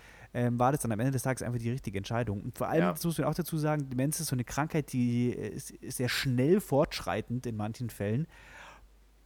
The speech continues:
Speaker 1: und in dem Fall war es genauso, deswegen war das wirklich die perfekte Entscheidung.
Speaker 2: Ja. Ja, find ich gut. Find ich gut.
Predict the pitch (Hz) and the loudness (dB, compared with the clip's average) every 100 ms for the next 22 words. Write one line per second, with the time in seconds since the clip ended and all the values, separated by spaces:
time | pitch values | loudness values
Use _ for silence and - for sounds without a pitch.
0 | - 110 110 120 139 131 110 113 110 104 | -6 -4 0 0 4 2 4 0 0 0
1 | 131 107 98 113 110 107 110 113 131 127 | 0 0 -4 -4 -4 -2 -2 0 -2 -2
2 | 110 110 131 - 107 107 117 101 - - | -4 -4 -2 -4 -4 0 0 -2 -6 -20
3 | - - - - - - - 85 - - | -20 -20 -20 -20 -20 -20 -4 -4 -4 -20
4 | - - - 127 151 - 120 113 113 - | -20 -20 4 6 6 4 2 4 2 0
5 | - - - - - - - - - - | -20 -20 -18 -16 -16 -18 -18 -18 -20 -20
6 | - - - - - - - 147 - - | -20 -20 -20 -20 -20 -14 4 4 4 0
7 | 160 165 - 131 175 190 | 0 2 -2 0 0 0